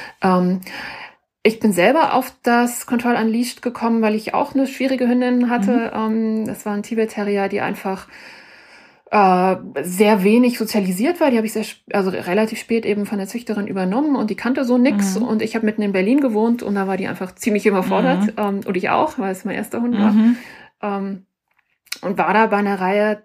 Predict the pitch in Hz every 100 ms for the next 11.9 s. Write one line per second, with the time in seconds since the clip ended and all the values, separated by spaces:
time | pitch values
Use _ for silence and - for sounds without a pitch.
0 | _ - 220 226 226 220 208 208 196 -
1 | 208 202 196 196 208 208 196 202 190 190
2 | 190 - 226 214 202 190 214 208 202 180
3 | 190 185 196 196 180 - 233 226 202 185
4 | 175 170 175 160 196 233 220 - 196 208
5 | - 190 196 202 196 196 - - 170 160
6 | 170 - - 240 208 - 185 156 147 -
7 | 185 220 269 170 - - 190 190 - 208
8 | 185 175 - 175 175 180 170 - - -
9 | - - - 196 185 185 185 - - 220
10 | 185 185 190 185 185 180 175 170 - -
11 | - - - - - 185 175 175